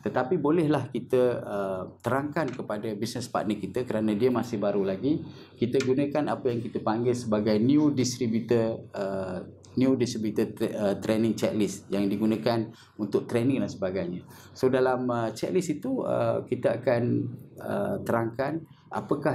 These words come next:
yang perlu, uh, sebagai seorang distributor yang baru yang perlu tahu supaya inilah,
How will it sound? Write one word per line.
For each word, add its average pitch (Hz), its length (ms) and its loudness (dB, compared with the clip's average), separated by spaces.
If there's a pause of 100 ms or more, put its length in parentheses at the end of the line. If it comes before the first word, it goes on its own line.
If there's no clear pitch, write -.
yang 120 160 0
perlu, 175 640 2 (400)
uh, 95 320 -4
sebagai 117 560 2
seorang 127 400 2
distributor 120 480 0
yang 107 80 0
baru 110 300 4 (260)
yang 104 200 -2
perlu - 280 4
tahu 127 360 0
supaya 139 600 0 (200)
inilah, 135 480 4